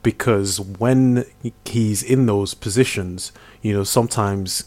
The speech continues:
going for the shot is not a bad option, especially if the pass is not on. So I would prefer, you know, sometimes if, if,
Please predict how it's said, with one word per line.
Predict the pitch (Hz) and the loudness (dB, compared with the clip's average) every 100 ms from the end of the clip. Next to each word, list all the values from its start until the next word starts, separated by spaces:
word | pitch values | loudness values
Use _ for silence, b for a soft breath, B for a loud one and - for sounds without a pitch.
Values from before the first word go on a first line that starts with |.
| - | 0
going | 113 104 | 2 2
for | - | -2
the | 101 | -6
shot | 95 - 101 | -2 0 0
is | 104 | 0
not | 101 98 | -4 -6
a | |
bad | 92 98 | -4 -4
option, | 104 113 95 | -4 -4 -6
especially | 95 - 104 - | -6 -6 -6 -6
if | 101 | -8
the | - | -8
pass | - 101 95 | -6 -4 -4
is | 95 | -8
not | 95 90 | -6 -2
on. | 120 90 - B B B | -2 -2 -14 B B B
So | - - 110 104 98 - | -4 0 2 4 2 2
I | 110 | 2
would | 104 104 98 - | 4 2 0 -6
prefer, | 107 - 120 123 104 101 - | -10 -2 6 6 6 0 -4
you | 104 | -4
know, | 101 95 | -2 -2
sometimes | 104 95 98 95 | -4 -4 -4 -4
if, | 98 90 | -6 -6
if, | 98 98 - - | -6 -6 -10 -18